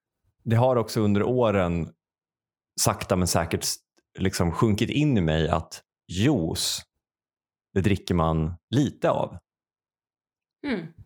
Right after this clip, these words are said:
Speaker 1: Juice är inte vatten, utan vatten dricker man för att släcka törsten och juicen är blott en krydda.
Speaker 2: Just det.
Speaker 1: Eh, blott oreganon på livets calzone.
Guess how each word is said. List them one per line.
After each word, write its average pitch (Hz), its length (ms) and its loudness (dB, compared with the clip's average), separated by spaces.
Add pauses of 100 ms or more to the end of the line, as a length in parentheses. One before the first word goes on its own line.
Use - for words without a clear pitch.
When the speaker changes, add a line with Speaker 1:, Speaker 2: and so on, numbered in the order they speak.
(200)
Speaker 1:
Juice 120 380 0
är 110 120 2
inte 104 240 0
vatten, - 500 -2
utan 90 260 0
vatten 110 340 0
dricker 82 260 0
man 80 100 0
för - 120 -6
att 78 40 -6
släcka 80 260 -4
törsten 78 440 -2
och 87 160 -2
juicen 90 540 0
är 80 120 0
blott 87 300 -2
en 87 120 0
krydda. 113 680 0 (540)
Speaker 2:
Just - 260 -8
det. - 340 -6
Speaker 1:
Eh, - 440 0 (180)
blott 117 280 0
oreganon 98 760 0
på 95 100 0
livets 80 460 0
calzone. 90 680 0